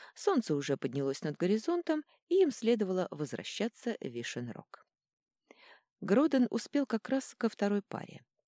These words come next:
Садясь за парту, заметил, как Рахин бросил на него взгляд, не скрывая зависти. Учуял серый запах полей и лесов, лошадей, прогулки на свежем воздухе.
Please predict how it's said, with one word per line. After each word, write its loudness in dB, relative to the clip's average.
Садясь -2
за 0
парту, -6
заметил, -2
как -10
Рахин -4
бросил 6
на 8
него 6
взгляд, -2
не 2
скрывая 2
зависти. -10
Учуял 2
серый 0
запах 0
полей 2
и 0
лесов, -2
лошадей, 0
прогулки 0
на 2
свежем -4
воздухе. -16